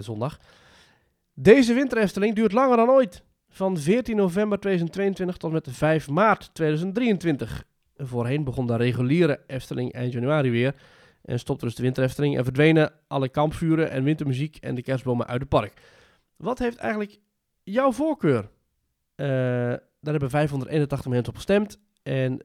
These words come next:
dus de ene stem was langer, zoals nu, is top. En de andere was, nou, stop er maar eerder mee.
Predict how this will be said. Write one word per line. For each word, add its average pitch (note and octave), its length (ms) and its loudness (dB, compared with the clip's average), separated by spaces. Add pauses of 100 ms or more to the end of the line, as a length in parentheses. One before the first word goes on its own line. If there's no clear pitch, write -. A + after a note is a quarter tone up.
dus C#3 200 -10
de - 80 -8
ene A#2+ 480 -4
stem A#2 260 -6
was A2 320 -8 (120)
langer, F3 520 2
zoals C#3 380 -2
nu, F3+ 200 4
is B2 260 -8
top. - 340 6 (460)
En - 80 -12
de A#2+ 60 -6
andere C3 240 -2
was, C3 300 -2
nou, D#3+ 320 -2
stop - 240 -10
er - 60 -10
maar C#3 100 -2
eerder C#3 180 0
mee. B2 180 -2